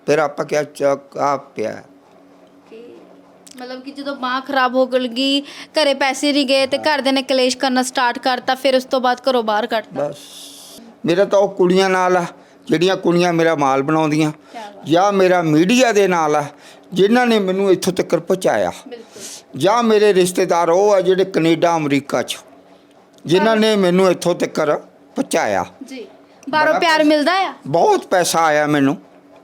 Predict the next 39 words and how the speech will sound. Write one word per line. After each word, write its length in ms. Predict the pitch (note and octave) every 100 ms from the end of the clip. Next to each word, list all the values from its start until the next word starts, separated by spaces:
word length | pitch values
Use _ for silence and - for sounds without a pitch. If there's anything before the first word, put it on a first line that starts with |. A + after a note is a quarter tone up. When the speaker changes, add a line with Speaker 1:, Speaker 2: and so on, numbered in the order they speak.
| -
Speaker 1:
ਗੱਡੀ 300 | D3+ D3+ A3
ਮੈਨੂੰ 380 | A3 G3 F#3+ G3
ਉਹਨਾਂ 220 | F#3 G3+
ਨੇ 120 | G3 F#3
ਭੇਜੀ, 420 | F#3+ C#3 B2 C#3+ - - -
ਸਭ 220 | - C4
ਕੁਛ 240 | - D4 C#4+
ਭੇਜਿਆ। 500 | C#4 G3+ C3+ C3 G#2 - - - -
Speaker 2:
ਜੀ। 140 | - C3+
Speaker 1:
ਮੈਨੂੰ 300 | F3 G#3 E3
ਹੁਣ 240 | E3 B3
ਕਹਿੰਦੇ 340 | C4+ A3 G#3
ਆ 60 | G3
ਰਾਤ 280 | E3+ F3+ F3
ਨੂੰ 120 | G#3 -
ਘੰਟਾ 280 | G#3+ D3+ F3+
ਘੰਟਾ 300 | F3+ F#3+ F#3
ਮੇਰੇ 200 | F#3 F3+
ਨਾਲ 100 | F3
ਗੱਲਾਂ 280 | D#3 D#3 D#3
ਹੁੰਦੀਆਂ 280 | D3 D3 D3
ਰਹੇ, 120 | D#3+
"ਬਾਪੂ 340 | D#3+ F#3 G#3
ਤੈਨੂੰ 260 | G#3+ A3 G#3
ਕੀ 180 | G3 G3
ਚਾਹੀਦਾ?" 420 | F#3+ F#3 F3+ E3+
Speaker 2:
ਹੂੰ। 320 | - - -
Speaker 1:
ਮੈਂ 80 | F#3
ਕਿਹਾ, 140 | F3+ A3
"ਕੁਛ 260 | G#3 -
ਨਹੀਂ 160 | E3 C#3+
ਚਾਹੀਦਾ।" 380 | - E3 D3+ C4+
Speaker 2:
ਕਦੇ 1160 | - - - _ _ _ - - - - G3+
Speaker 1:
ਮੈਂ 160 | G#3 G#3+
ਕਿਹੜਾ 260 | A#3+ B3+
ਲੈਂਟਰ 380 | C4 A3+ G#3 A3+
ਪਾਉਣੇ 320 | A3 G#3+ G#3
ਆ 60 | G#3+
ਹੁਣ? 160 | G3+